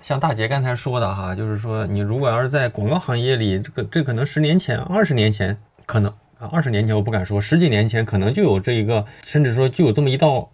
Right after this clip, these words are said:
广告最后上线，不叫上线，出街的这么一道工序哈。但是我总感觉现在大家把这个精修，精修喊出来，让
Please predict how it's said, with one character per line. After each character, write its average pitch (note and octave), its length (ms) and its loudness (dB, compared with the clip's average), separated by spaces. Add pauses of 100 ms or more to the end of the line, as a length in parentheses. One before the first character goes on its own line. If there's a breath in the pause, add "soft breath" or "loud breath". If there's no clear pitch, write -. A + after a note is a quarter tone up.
(120)
广 G#2+ 220 0
告 C#3 220 0
最 D3 120 2
后 C3+ 480 2
上 D3 380 2
线， G2+ 280 -2
不 B2 100 -6
叫 C3+ 100 2
上 A#2+ 220 -2
线， A2 180 0
出 E3 220 2
街 D#3+ 180 4
的 C3+ 100 4
这 A2 80 -2
么 C3 80 0
一 A#2 120 -2
道 B2+ 160 0
工 F3 240 6
序 E3+ 360 0
哈。 G2+ 220 -6 (680 loud breath)
但 F3 160 8
是 E3 460 4
我 G#2+ 240 2
总 C3+ 220 2
感 G2+ 200 2
觉 F#2+ 480 0
现 C#3+ 160 0
在 C3 140 2
大 A#2 180 0
家 B2 220 2
把 G#2 160 -2
这 G2+ 100 -2
个 A2 120 0
精 A#2+ 200 -2
修， A#2+ 220 -2
精 B2 220 -4
修 A#2 200 -2
喊 G2 300 -2
出 G2+ 120 -2
来， G2+ 260 -2
让 G#2+ 200 -2